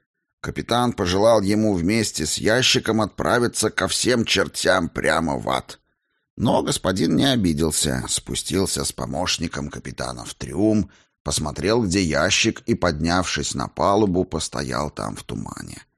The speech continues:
Никто не обращал на него внимания. Было уже не до него. Туман стал рассеиваться, и вскоре совсем прояснилось.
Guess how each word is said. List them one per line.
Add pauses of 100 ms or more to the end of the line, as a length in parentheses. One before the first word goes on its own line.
(420)
Никто
не
обращал
на
него
внимания. (540)
Было
уже
не
до
него. (160)
Туман
стал
рассеиваться,
и
вскоре
совсем
прояснилось.